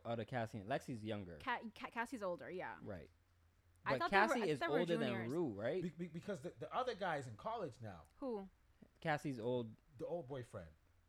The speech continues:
Speaker 1: Yeah, so he,
Speaker 2: Yeah, but
Speaker 1: that means
Speaker 2: he was
Speaker 1: Nate
Speaker 2: a
Speaker 1: should
Speaker 2: year
Speaker 1: be going to, to
Speaker 2: But he
Speaker 1: college
Speaker 2: was a
Speaker 1: soon,
Speaker 2: year
Speaker 1: right?
Speaker 2: older.
Speaker 3: Yeah, and he was
Speaker 2: Mm.
Speaker 3: going into college.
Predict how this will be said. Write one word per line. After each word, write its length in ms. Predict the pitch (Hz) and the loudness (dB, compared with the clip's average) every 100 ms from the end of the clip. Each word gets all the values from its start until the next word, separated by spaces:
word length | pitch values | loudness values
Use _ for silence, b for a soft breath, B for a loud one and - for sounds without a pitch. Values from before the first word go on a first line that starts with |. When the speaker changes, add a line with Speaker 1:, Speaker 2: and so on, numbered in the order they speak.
| _ - | _ -12
Speaker 1:
Yeah, 280 | 147 208 165 | -4 -2 -2
so 180 | 117 123 | -2 -4
he, 60 | 113 | 6
Speaker 2:
Yeah, 160 | 277 262 | 8 8
but 140 | 233 | 8
Speaker 1:
that 120 | 175 | 8
means 160 | 202 202 | 8 8
Speaker 2:
he 60 | 151 | 10
was 100 | 196 | 10
Speaker 1:
Nate 80 | 277 | 8
Speaker 2:
a 40 | |
Speaker 1:
should 100 | 220 | 6
Speaker 2:
year 140 | 135 - | 6 6
Speaker 1:
be 60 | |
going 320 | 139 139 131 | 6 6 4
to, 300 | 120 131 110 | 4 4 4
to 40 | 104 - - _ _ _ _ - | 2 -6 -20 _ _ _ _ -6
Speaker 2:
But 140 | 208 | 0
he 40 | 240 | 6
Speaker 1:
college 220 | 151 139 | 8 8
Speaker 2:
was 120 | 269 | 6
a 40 | 285 | 2
Speaker 1:
soon, 160 | 220 | 4
Speaker 2:
year 120 | 240 233 | 4 2
Speaker 1:
right? 100 | 214 | 0
Speaker 2:
older. 440 | 220 202 170 143 117 | -2 -4 -6 -6 -4
Speaker 3:
Yeah, 120 | 165 | -4
and 100 | 139 | -2
he 60 | 156 | -4
was 120 | 120 | -4
Speaker 2:
Mm. 60 | |
Speaker 3:
going 200 | 160 147 123 | -4 -4 -6
into 160 | 185 | -14
college. 360 | - 117 85 73 | -10 -10 -10 -12